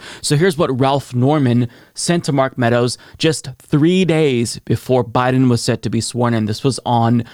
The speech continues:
January seventeenth of twenty twenty. He says, "Mark,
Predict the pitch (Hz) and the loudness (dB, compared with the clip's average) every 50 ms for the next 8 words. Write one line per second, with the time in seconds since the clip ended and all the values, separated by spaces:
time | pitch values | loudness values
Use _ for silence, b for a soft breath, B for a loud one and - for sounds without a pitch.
0 | B B B B B B 117 107 117 143 143 156 165 170 160 165 156 156 151 - | B B B B B B -2 0 0 2 2 0 0 0 0 0 0 0 0 -2
1 | - 135 123 120 127 123 117 127 120 117 - 107 104 - - 120 117 113 110 107 | -2 -2 -2 -2 -2 -2 -2 -2 -2 -2 -4 -6 -8 -6 -2 0 2 2 2 0
2 | - - 117 110 107 101 101 104 113 - - 117 - 139 123 110 135 139 165 165 | 0 -2 -2 0 -2 -2 -4 -6 -6 -4 -4 -2 0 0 0 2 2 2 2 2
3 | 120 107 - - | 0 -2 -6 -12